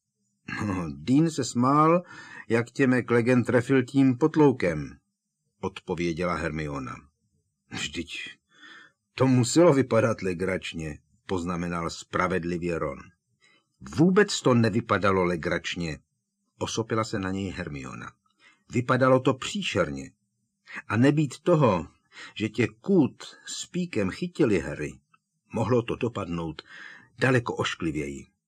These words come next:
„No, prosím, dobře, ale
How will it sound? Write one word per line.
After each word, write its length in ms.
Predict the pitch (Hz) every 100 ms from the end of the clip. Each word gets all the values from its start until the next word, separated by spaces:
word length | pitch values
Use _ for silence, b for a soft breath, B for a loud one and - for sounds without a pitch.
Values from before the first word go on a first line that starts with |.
| _ _ _ _ _ _ _ -
„No, 320 | - 98 78 67 B B _
prosím, 720 | - 107 - 117 104 87 78 71 - _ _ _ -
dobře, 500 | 82 120 113 113 98
ale 220 | 95